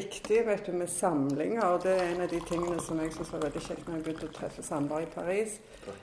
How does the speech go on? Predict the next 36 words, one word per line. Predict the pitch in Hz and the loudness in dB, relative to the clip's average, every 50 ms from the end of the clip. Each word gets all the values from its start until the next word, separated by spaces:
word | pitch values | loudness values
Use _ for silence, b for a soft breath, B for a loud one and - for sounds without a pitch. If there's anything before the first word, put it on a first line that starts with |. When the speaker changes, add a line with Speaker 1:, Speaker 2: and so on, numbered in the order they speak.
| B B - | B B -4
Speaker 1:
kanskje | - 175 151 - 180 165 | -2 -2 0 0 -2 -4
som | - 170 160 | 0 0 2
er | 151 151 151 147 151 | 4 4 2 2 0
andre | 156 160 147 139 135 135 147 | -2 -2 0 0 0 2 2
og | 160 156 | 0 0
tredje | - - 156 143 143 143 | 0 2 2 4 4 2
generasjon. | 143 156 147 156 156 156 - 190 196 202 226 214 170 151 - - - - - | 0 0 0 0 0 -2 -2 -4 -4 -4 -4 -4 -6 -8 -8 -12 -18 -20 -18
Speaker 2:
Ja. | - - - - - - - - - | -16 -16 -16 -16 -16 -18 -18 -16 -10
Speaker 1:
Du | - 165 | -10 -10
spør, | 160 - 156 147 147 | -8 -4 -2 0 0
«Ja, | 151 151 151 | 0 0 -2
hvorfor | - 165 - - 170 | -2 -6 -8 -8 -8
samler | - - 170 156 143 127 107 - - 135 156 | -6 -2 0 0 0 0 -4 -4 -2 0 2
dere | 214 262 262 - 254 208 160 - | 2 2 0 -2 -6 -6 -6 -4
på | 156 143 - | -6 -6 0
ting?» | - 143 135 131 135 127 139 - - | 2 2 2 2 0 -2 -4 -2 -2
Speaker 2:
Ja. | - - | -2 -2
Speaker 1:
Så | - - - 170 165 170 160 | 0 0 -2 -2 0 -2 -4
det | 165 165 - | -4 -4 -4
er | 170 165 | -4 -4
vitsen | 160 170 160 160 - - - 165 160 | -4 -4 -6 -8 -10 -6 -2 -2 0
med | 160 160 165 | 0 0 0
det. | 196 220 233 214 B B B B B B B B B B B B - - | 0 -2 -2 -4 B B B B B B B B B B B B -20 -18
Så | 180 | -18
ser | - - 170 160 | -10 -6 -4 -4
de | 160 170 170 170 | -4 -4 -4 -4
jo, | 170 170 170 | -6 -6 -6
for | - 175 | -6 -2
det, | 175 175 165 160 - - - | -2 -2 -2 -4 -6 -8 -2
da | 190 | 0
er | 175 170 165 165 165 160 | 0 2 2 0 0 -2
det | 165 165 165 | -2 0 0
vi | 165 165 175 | 0 0 -2
som | 170 - 165 - | -4 -8 -12 -8
tar | - 165 | -8 -2
vare | 156 156 151 139 139 135 | 2 2 2 4 2 -2